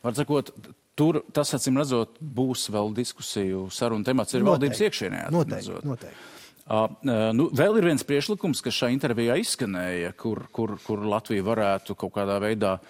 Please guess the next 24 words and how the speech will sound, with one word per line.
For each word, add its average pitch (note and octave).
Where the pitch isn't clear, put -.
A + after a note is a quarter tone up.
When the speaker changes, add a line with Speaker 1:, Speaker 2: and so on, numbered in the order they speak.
Speaker 1:
ā, F2
ši-, -
šo -
emis-, A2+
piesaistīt G#2
oglekli, C#3+
ir B2+
veicināt C3+
valsts C3
pašvaldību B2
iepirkumos B2
mājas B2+
un A2
ēkas B2
celt C3
no C3+
koka. E3
Speaker 2:
E, A#2+
tā D3
ir E3
taisnība, D#3
e, C#3+
proti, C#3+
e, B2+